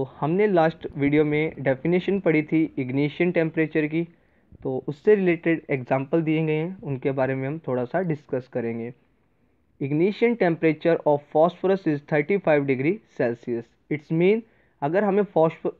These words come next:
फॉस्फोरस को बर्न करना है, फॉस्फोरस जो है उसको अगर हमें जलाना है तो हमें उसे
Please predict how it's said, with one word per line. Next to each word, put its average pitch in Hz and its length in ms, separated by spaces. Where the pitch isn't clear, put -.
फॉस्फोरस 160 440
को 214 240
बर्न 156 380
करना 143 300
है, 160 80
फॉस्फोरस 156 500
जो 160 180
है 156 200
उसको 175 300
अगर 175 120
हमें 180 200
जलाना 135 420
है 170 240
तो - 160
हमें 170 300
उसे 180 220